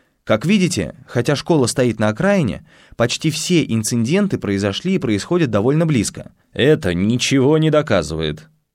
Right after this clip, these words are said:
раздался в темноте голос математика Варгаса. «Разумеется», спокойно ответил Козлов. «Мы знаем, что ваши ученики без взрослых не выходят за пределы территории.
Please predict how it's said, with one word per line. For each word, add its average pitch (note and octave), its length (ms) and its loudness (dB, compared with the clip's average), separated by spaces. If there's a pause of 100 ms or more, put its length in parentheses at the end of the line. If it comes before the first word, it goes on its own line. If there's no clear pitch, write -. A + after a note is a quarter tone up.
(100)
раздался F#2+ 500 -2
в - 60 -18
темноте F#2 420 -4
голос A2+ 340 -4
математика G2 600 -6
Варгаса. - 560 -6 (440)
«Разумеется», D3 1000 0
спокойно B2+ 540 -4
ответил A2 340 -6
Козлов. G2 400 -8 (220)
«Мы B2 200 2
знаем, C#3 460 2
что - 220 -2
ваши C3 260 0
ученики A2+ 440 -4
без D3 200 -2
взрослых A#2 560 -2
не G#2+ 100 0
выходят B2+ 440 -2
за B2 80 -2
пределы G#2+ 400 -2
территории. C3 680 -2